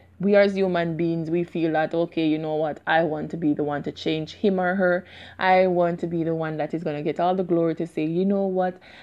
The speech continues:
I changed that person into being who I want them to be.'" You can't change people.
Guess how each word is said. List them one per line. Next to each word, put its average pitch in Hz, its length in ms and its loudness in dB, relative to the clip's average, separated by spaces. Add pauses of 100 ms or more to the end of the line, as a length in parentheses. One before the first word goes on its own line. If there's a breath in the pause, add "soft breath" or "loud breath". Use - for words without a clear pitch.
(140 loud breath)
I 190 360 0
changed 175 760 2
that 160 260 0
person 165 520 -4
into 156 200 -6
being 156 280 -6
who 165 160 -2
I 147 120 -2
want 147 280 -8
them 165 180 -8
to 175 140 -10
be.'" 180 100 -8
You 240 140 -4
can't 294 340 -6
change 269 560 -2
people. 247 500 -4